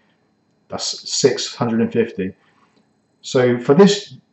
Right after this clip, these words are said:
if you went out to Dell, P C World, whatever, you'd get a reasonably mid-range spec P C,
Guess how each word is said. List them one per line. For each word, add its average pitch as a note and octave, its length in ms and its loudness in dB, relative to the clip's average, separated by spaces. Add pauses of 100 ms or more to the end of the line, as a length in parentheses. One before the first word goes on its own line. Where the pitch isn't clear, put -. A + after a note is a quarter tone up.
(140)
if - 160 -8
you B2+ 80 -2
went C#3+ 200 4
out C3 260 0
to A#2 480 -2
Dell, A2+ 640 0
P A2 140 -6
C G#2+ 180 -4
World, G#2 260 0
whatever, G#2+ 460 0 (220)
you'd G#3 180 6
get G3 160 6
a - 20 4
reasonably B2+ 960 4
mid-range A#2 640 2
spec - 340 -6
P G2+ 180 -4
C, G#2 360 0